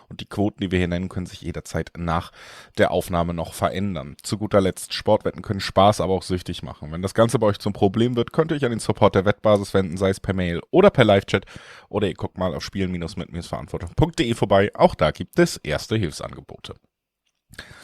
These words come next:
Das, äh, wie immer das Vorwort und jetzt am Freitagabend,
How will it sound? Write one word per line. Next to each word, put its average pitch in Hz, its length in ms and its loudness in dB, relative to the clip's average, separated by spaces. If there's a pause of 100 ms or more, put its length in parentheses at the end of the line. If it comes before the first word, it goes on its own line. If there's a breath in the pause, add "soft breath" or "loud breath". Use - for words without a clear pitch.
(200 loud breath)
Das, 147 220 6
äh, 120 200 0
wie 170 120 -2
immer 151 220 4
das 139 160 4
Vorwort 123 500 6
und 113 140 0
jetzt 127 200 0
am 123 120 2
Freitagabend, 117 800 2